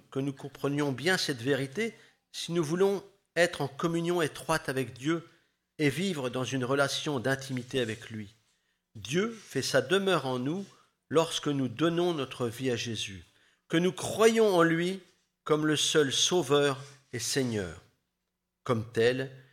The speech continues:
il commence alors une œuvre merveilleuse en nous par la puissance du Saint-Esprit. Nous pouvons être reconnaissants de ce que Dieu nous aime et qu'il veut faire sa demeure en nous. Dieu a le pouvoir de faire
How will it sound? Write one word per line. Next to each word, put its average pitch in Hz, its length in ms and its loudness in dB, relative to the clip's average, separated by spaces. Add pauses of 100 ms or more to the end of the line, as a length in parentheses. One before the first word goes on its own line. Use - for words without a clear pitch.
(340)
il 123 220 -10
commence 190 460 0
alors 147 380 0
une 131 160 -4
œuvre 131 280 -4
merveilleuse 143 840 -4
en 120 120 -4
nous 135 240 -4
par 117 200 -6
la 110 100 -4
puissance 110 520 -8
du 101 80 -14
Saint-Esprit. - 680 -14 (1120)
Nous 127 60 -8
pouvons 175 420 2
être 202 320 2
reconnaissants 165 640 0
de 170 120 -2
ce - 140 -6
que 185 140 -2
Dieu 175 240 -2
nous 202 280 -2
aime 185 340 2 (340)
et 147 100 -6
qu'il 170 220 -4
veut 180 140 2
faire 202 200 0
sa 185 160 -2
demeure 214 460 0
en 147 80 0
nous. 135 240 -2 (880)
Dieu 139 180 10
a - 20 8
le 147 120 4
pouvoir 143 420 2
de 135 80 0
faire 185 520 4